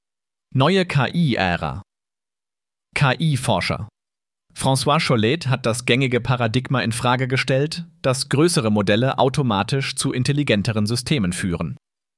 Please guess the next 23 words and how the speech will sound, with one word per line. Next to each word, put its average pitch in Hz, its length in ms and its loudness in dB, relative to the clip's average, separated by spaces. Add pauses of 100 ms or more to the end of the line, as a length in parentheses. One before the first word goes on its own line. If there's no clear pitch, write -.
(420)
Er 131 120 2
schlägt 160 420 0
eine 127 160 2
neue 113 340 2
Richtung 131 340 -2
vor, 131 380 0 (320)
in 117 140 0
der 107 120 4
K-I-Systeme 151 880 -2
flexibel 127 640 0
auf - 240 -2
neue 101 300 2
Herausforderungen 101 880 0
reagieren 131 840 0
und 156 280 0
eigenständig 117 640 0
Lösungen 127 400 2
entwickeln 107 480 0
können, 95 360 -2 (460)
ähnlich 113 480 2
wie 151 100 0
menschliche 110 480 0
Programmierer. 131 760 -2